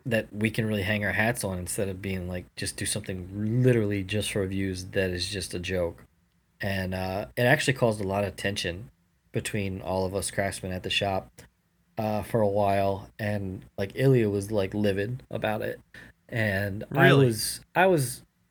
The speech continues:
Speaker 1: not quite livid, but I just was like, "This
Speaker 2: He
Speaker 1: is
Speaker 2: was
Speaker 1: such a
Speaker 2: livid.
Speaker 1: wa-," livid. To the point where he said he wouldn't do it, and he was, like, okay with, since Carrie never really did any forging anyway,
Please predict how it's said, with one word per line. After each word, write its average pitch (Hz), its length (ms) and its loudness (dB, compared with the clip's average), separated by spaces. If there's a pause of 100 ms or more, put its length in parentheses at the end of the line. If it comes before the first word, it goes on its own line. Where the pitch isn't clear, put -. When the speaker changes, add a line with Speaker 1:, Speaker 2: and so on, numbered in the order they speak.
(360)
Speaker 1:
not 127 300 2
quite 120 260 0
livid, 101 320 0
but 101 120 0
I 104 120 4
just - 260 -6
was 101 120 -6
like, 98 180 -2
"This - 140 -6
Speaker 2:
He 190 60 2
Speaker 1:
is 190 60 4
Speaker 2:
was 170 100 2
Speaker 1:
such 180 80 -4
a - 20 0
Speaker 2:
livid. - 400 0 (300)
Speaker 1:
wa-," 117 80 2
livid. 92 340 2 (1400)
To 190 100 6
the 175 80 6
point 180 160 8
where 127 100 6
he 131 100 8
said 120 200 6
he 127 100 6
wouldn't 107 300 4
do 120 140 4
it, 104 60 2
and 98 100 -2
he 127 140 6
was, 110 140 2
like, 101 280 -2
okay 139 520 6
with, 90 260 0 (400)
since - 220 -4
Carrie 160 260 6
never 101 180 0
really 98 240 0
did 101 160 -2
any 98 220 -2
forging 98 420 -4
anyway, 92 420 -2